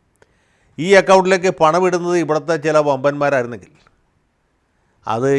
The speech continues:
ഈ ശശിധരൻ കർത്താവിനെ പോലുള്ള തുക്കടകൾ മാത്രമല്ല, വലിയ വലിയ ആളുകളും പണം ഇട്ടിട്ടുണ്ട്. കോടാനുകോടി രൂപ ഈ അക്കൗണ്ട് വഴി മറിഞ്ഞിട്ടുണ്ട്. പണം പോയിട്ടുള്ളത്, ആ, അമേരിക്കയിലുള്ള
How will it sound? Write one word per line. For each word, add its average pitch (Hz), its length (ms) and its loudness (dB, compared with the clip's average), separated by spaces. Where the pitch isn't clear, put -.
ഈ 127 40 -8
ശശിധരൻ 135 480 -2
കർത്താവിനെ 151 400 2
പോലുള്ള 151 280 -4
തുക്കടകൾ 143 480 -4
മാത്രമല്ല, 117 400 -8
വലിയ 156 280 4
വലിയ 208 240 4
ആളുകളും 185 360 2
പണം 160 200 0
ഇട്ടിട്ടുണ്ട്. - 240 -12
കോടാനുകോടി 151 680 0
രൂപ 120 260 -6
ഈ 131 40 -10
അക്കൗണ്ട് 127 340 -4
വഴി 123 120 -6
മറിഞ്ഞിട്ടുണ്ട്. 107 520 -10
പണം 135 240 0
പോയിട്ടുള്ളത്, 143 520 -4
ആ, 104 100 -8
അമേരിക്കയിലുള്ള 170 760 2